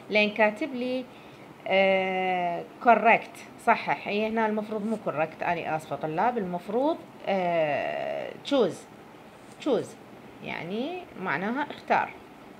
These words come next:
Choose the right answer. Choose. أو فقط choose.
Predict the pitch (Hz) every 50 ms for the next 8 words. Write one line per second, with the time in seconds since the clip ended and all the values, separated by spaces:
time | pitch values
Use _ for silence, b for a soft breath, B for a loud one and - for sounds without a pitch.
0 | - - - - - - 190 185 185 196 208 202 190 175 156 135 135 147 180 226
1 | 196 - - 269 269 233 - - 175 170 175 - - - - 311 247 160 117 -
2 | - - - - - - - 185 185 - - - 320 320 - - - - - -
3 | -